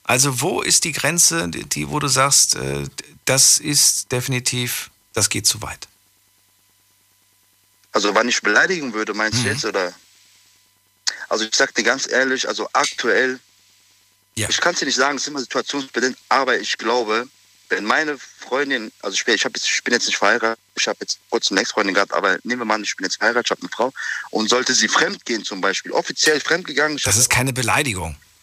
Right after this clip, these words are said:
Speaker 2: Nee, nee, dann würde ich ihr schon wirklich das Wort sagen, also würde ich schon, "Du, S C H", würde ich sagen.
Speaker 1: Nein, das meine ich doch gar nicht.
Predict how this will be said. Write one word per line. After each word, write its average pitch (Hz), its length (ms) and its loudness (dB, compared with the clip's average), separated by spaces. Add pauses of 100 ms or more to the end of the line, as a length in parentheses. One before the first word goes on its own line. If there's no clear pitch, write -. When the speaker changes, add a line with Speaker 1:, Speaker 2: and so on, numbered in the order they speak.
(760)
Speaker 2:
Nee, 156 180 2
nee, 175 120 2
dann 185 280 -2
würde 175 260 -10
ich - 140 -12
ihr 170 120 -6
schon 160 380 -8
wirklich 143 260 -4
das - 220 -2
Wort 120 160 2
sagen, 98 320 4
also 92 180 -2
würde 101 140 -4
ich 107 80 -4
schon, 107 180 -4
"Du, 156 340 -2 (500)
S - 220 2
C 104 140 4
H", 110 240 2
würde 104 140 -2
ich - 120 0
sagen. 95 360 0
Speaker 1:
Nein, 131 260 0
das 156 180 2
meine 139 220 0
ich 135 60 -2
doch 101 180 -6
gar 78 160 -8
nicht. 82 240 -8